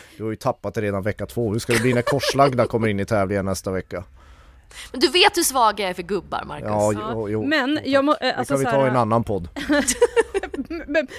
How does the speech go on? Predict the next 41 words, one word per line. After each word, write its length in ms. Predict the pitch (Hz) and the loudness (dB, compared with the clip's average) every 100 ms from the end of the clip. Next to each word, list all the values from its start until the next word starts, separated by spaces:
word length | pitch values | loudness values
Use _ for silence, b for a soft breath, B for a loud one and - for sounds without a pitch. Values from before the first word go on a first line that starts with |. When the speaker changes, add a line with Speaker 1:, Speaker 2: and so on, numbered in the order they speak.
| 320 | -8
Speaker 3:
man 160 | 269 285 | -4 -2
kan 100 | 302 | -2
ju 40 | |
säga 240 | 285 285 285 | 0 2 2
vad 180 | 240 233 | 2 0
man 140 | 233 | 0
vill 200 | 240 220 | 0 0
om 100 | 214 | 0
Brandsta, 300 | 208 202 226 | -2 -2 -2
men 140 | 226 | 0
man 140 | 240 254 | 0 2
blir 120 | 262 | 2
ju 100 | 285 | 2
glad 400 | 226 285 440 220 | 6 8 8 4
utav 220 | 196 185 | 0 0
det 60 | 185 | -2
här. 220 | 185 - b b b | -4 -8 b b b
Framförallt 480 | - 302 277 330 370 | -4 -2 2 0 0
om 60 | |
de 60 | 370 | -2
åker 160 | 370 | 0
brandstång. 560 | 330 349 226 - 220 277 b - | 4 4 4 0 0 0 b -6
Det 60 | |
var 80 | 349 | -2
någon 140 | 269 | -2
som 140 | 254 339 | -2 -4
snurrade 480 | 359 339 226 247 269 | 2 4 4 2 2
på 80 | |
vägen 320 | 294 285 277 277 | 4 2 4 2
ner 120 | 269 | 2
på 100 | 277 | 2
brandstången. 560 | 285 269 262 247 285 302 b b | 2 2 0 0 -2 -4 b b
Det 120 | 269 | -10
kommer 280 | 262 277 269 | -2 0 0
ju 60 | 247 | 2
vara, 220 | 254 254 | 2 2
eh, 300 | - 240 233 - _ | -2 -4 -4 -6 _
det 100 | - | -10
är 20 | 220 | -6
ju 60 | |
brandmansuniformer. 960 | 196 196 - - - - - - 170 262 | -4 -4 -4 -8 -12 -14 -12 -12 -10 -12